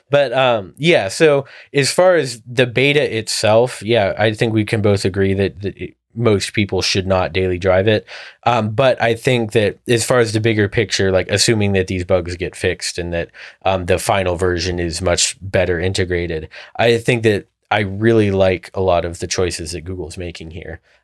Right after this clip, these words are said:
Um, and one of the bigger picture notes, I've, I've alluded to it multiple times in this episode, um, but to kind of sum it all up,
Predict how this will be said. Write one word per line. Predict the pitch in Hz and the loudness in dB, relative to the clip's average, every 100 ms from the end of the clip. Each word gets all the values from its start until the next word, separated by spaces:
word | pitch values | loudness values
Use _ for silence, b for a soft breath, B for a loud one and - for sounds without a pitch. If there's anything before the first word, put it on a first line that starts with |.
| - | 0
Um, | 110 101 | 0 0
and | 104 127 | 0 2
one | 139 | 4
of | 139 | 2
the | 117 | 2
bigger | 131 131 117 | 2 2 2
picture | 123 107 104 | 0 0 2
notes, | 110 107 | 2 2
I've, | 101 92 | 0 2
I've | 107 104 | 0 2
alluded | 104 120 110 95 | 4 4 4 2
to | 107 | 2
it | 95 | 4
multiple | 98 95 98 | 2 2 -4
times | 92 98 92 | -2 -2 -2
in | 92 | -4
this | 90 101 | -2 -2
episode, | 92 90 - 90 87 - | -2 -2 -2 -4 -6 -4
um, | 101 98 92 | 0 0 2
but | 101 - | 0 0
to | 101 | -4
kind | 90 127 | -2 -2
of | 107 | 0
sum | - 113 107 | 2 2 2
it | 95 | 2
all | 87 | 4
up, | 95 90 | 4 2